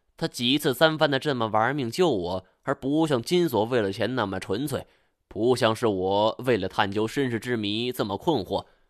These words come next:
他似乎有着自己的目的，是什么我们却无从得知。金锁说太监打电话给他是差不多一个月以前，也就是太监离开这儿没多久。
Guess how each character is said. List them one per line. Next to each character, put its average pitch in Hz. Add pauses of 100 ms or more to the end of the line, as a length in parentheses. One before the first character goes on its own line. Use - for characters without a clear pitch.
(240)
他 156
似 143
乎 139
有 101
着 123
自 147
己 -
的 101
目 147
的， 92 (400)
是 139
什 104
么 123
我 95
们 110
却 104
无 113
从 110
得 98
知。 107 (920)
金 214
锁 107
说 151
太 147
监 139
打 107
电 123
话 123
给 90
他 113
是 143
差 123
不 117
多 127
一 117
个 135
月 110
以 90
前， 98 (380)
也 117
就 113
是 104
太 98
监 101
离 113
开 117
这 113
儿 -
没 107
多 165
久。 95